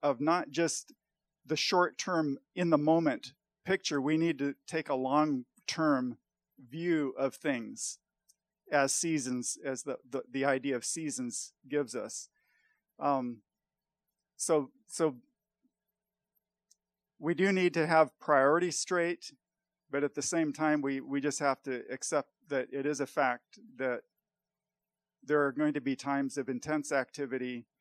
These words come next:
and other times where things aren't, aren't, we're not under this stress and pressure.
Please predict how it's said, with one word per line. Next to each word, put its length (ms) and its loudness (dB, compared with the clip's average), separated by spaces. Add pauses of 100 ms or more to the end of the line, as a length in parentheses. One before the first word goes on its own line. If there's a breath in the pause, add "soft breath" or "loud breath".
(300)
and 140 -6
other 220 -2
times 500 -6
where 420 -2 (1500)
things 240 -2
aren't, 240 -2 (160)
aren't, 240 -6 (320)
we're 120 -2
not 200 0
under 360 -4 (280)
this 160 -8
stress 540 -4
and 120 -10
pressure. 480 -8